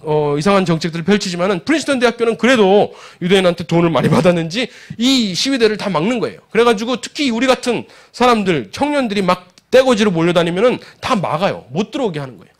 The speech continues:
그래서 우리도 어떡하나 이렇게 고민을 많이 하셨는데 거기에 계신, 아, 한인,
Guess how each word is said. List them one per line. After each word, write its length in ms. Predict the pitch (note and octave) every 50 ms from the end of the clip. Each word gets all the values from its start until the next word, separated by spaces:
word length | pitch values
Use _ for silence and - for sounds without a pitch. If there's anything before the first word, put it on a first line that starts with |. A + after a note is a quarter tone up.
| - - - - - -
그래서 220 | A#3+ D4 C4+ D4+
우리도 220 | C4 A#3+ A#3+ B3 A3+
어떡하나 480 | G3 - - - - G3 G3 G3 G#3
이렇게 200 | G3+ F#3+ - -
고민을 300 | G#3 - G3+ G#3+ A#3 A#3
많이 180 | A3 E3+ D3+ E3
하셨는데 720 | F3+ G3 F#3+ G3+ G#3+ G3 F3+ F3 E3 D#3 F3 A3+ D#4+ - - - - - _ _
거기에 320 | - G#3+ A3+ B3 D4 C#4
계신, 420 | G#3+ A#3+ A3+ - - G3 E3 G#2+ - _ - - - -
아, 80 | C3
한인, 360 | C3+ B2+ G#3+ A#3 G3+ B2 E2+